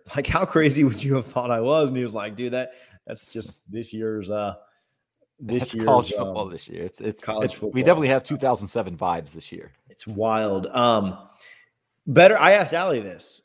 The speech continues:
Speaker 1: better chance of winning this weekend, Florida State against Clemson or Florida against U G A?
Speaker 2: Florida State, and it's not close.
Speaker 1: Yeah, she agreed with that.
Speaker 2: And, and the
Speaker 1: I thought
Speaker 2: point spread will suggest it. I think
Speaker 1: Yeah.
Speaker 2: that, so Georgia does, there's a line for Florida, Georgia.
Speaker 1: It's
Speaker 2: Georgia
Speaker 1: fourteen,
Speaker 2: opened
Speaker 1: right?
Speaker 2: fourteen. I,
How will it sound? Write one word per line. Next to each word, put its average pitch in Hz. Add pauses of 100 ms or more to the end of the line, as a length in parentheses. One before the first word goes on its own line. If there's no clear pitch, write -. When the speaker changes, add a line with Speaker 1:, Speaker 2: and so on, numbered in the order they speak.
Speaker 1:
better 156
chance 175
of 120
winning 127
this 113
weekend, 104 (160)
Florida 131
State 139
against 123
Clemson 135
or 110
Florida 110
against 101
U 101
G 92
A? - (380)
Speaker 2:
Florida 151
State, -
and -
it's -
not 104
close. - (180)
Speaker 1:
Yeah, 135 (120)
she -
agreed 311
with -
that. -
Speaker 2:
And, 160
and 160
the 156
Speaker 1:
I -
thought -
Speaker 2:
point 196
spread 160
will 143
suggest 135
it. 104
I 101
think 131
Speaker 1:
Yeah. 160
Speaker 2:
that, 123
so 156
Georgia 170
does, 151
there's 139
a 151
line 131
for 110
Florida, 120
Georgia. 113
Speaker 1:
It's 87
Speaker 2:
Georgia 117
Speaker 1:
fourteen, 131
Speaker 2:
opened 95
Speaker 1:
right? 101
Speaker 2:
fourteen. 131
I, 113